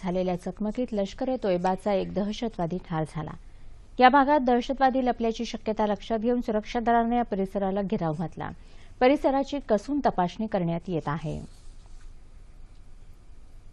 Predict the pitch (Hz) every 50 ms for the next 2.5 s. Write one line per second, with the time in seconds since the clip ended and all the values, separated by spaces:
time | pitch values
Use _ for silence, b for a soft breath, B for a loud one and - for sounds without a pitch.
0 | - - - - - - - - - - - - - - - - - - - -
1 | - - - - - - - - - - - - - 202 190 190 - 220 214 -
2 | 214 214 - - 226 220 - - 302